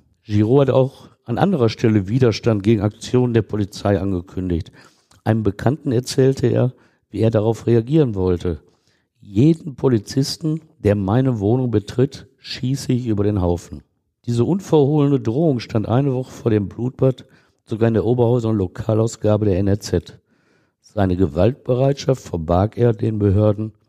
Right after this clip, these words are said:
also keineswegs. Was Polizei und Stadt Oberhausen vermutlich nicht ahnten, Karl-Heinz Giraud hatte sich seit Jahren auf den Tag vorbereitet, an dem Polizisten an seiner Wohnungstür in der Beethovenstraße vierundzwanzig klingelten, um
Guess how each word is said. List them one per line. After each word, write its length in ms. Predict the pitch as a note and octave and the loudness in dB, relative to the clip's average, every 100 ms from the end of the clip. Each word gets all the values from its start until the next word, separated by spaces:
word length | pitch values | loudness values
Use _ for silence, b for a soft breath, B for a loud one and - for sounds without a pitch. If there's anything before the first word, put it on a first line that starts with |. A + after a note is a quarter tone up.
| _ | _
also 220 | G#2 G#2 | -4 -2
keineswegs. 1040 | A2+ - D#2+ G#2 - F2+ D2 - - - _ _ | -2 -4 -2 -2 -2 -4 -4 -8 -18 -20 _ _
Was 280 | - G#2 - | -2 -2 -2
Polizei 540 | - G2+ F2+ - A#2 | -2 -2 -2 2 2
und 120 | A#2 | 2
Stadt 280 | A2 - G2+ | -2 -2 0
Oberhausen 460 | A#2 A2+ A2 G#2+ G#2+ | 2 4 4 2 -2
vermutlich 500 | - G2+ G#2+ G#2 E2+ | -4 -2 0 0 0
nicht 320 | F#2+ G#2+ - | 0 -2 -2
ahnten, 460 | A#2+ A#2+ C3+ D3+ D#3+ b b b b | 0 0 -2 -6 -6 b b b b
Karl-Heinz 380 | - G2+ G2+ - | 0 2 0 -2
Giraud 460 | F#2 E2+ F#2+ D3 | -4 -2 0 2
hatte 200 | C#3 - | 2 0
sich 200 | A2 G2 | -2 -2
seit 200 | - F#2 | 0 0
Jahren 360 | - F#2+ A2+ C#3 | 2 2 2 0
auf 120 | G#2+ | -4
den 180 | - F2+ | -4 -6
Tag 340 | - E2+ F2+ | -6 -6 -6
vorbereitet, 760 | - - A2+ A#2 A2+ B2+ D3 - b b b b - | -6 -4 -2 2 2 2 -2 -4 b b b b -4
an 100 | G#2 | 0
dem 160 | D3+ | 0
Polizisten 680 | D#3+ C3+ B2 F3 E3+ - B2+ | 2 0 0 -4 -4 -4 -2
an 100 | G#2 | 0
seiner 400 | F#2 F#2+ C3+ A#2+ | 0 0 0 -2
Wohnungstür 720 | F#2+ G#2+ B2+ - - C3+ D3+ - b b - | 0 0 -2 -6 -4 0 0 -2 b b -16
in 120 | G#2+ | -2
der 100 | F#2+ | 0
Beethovenstraße 1000 | F#2 G2 G#2 A2 G#2 G2 - F#2+ F#2+ F#2+ | 2 0 2 0 -2 -8 -2 0 0 -4
vierundzwanzig 800 | - F#2+ F#2 - G#2 G#2 G2+ - | -2 0 0 -2 -2 -2 -4 -10
klingelten, 640 | - G#2+ G#2 A#2+ D#3 F3+ b b b b _ | -4 0 2 2 -2 -6 b b b b _
um 200 | B2 C#3 | -2 -2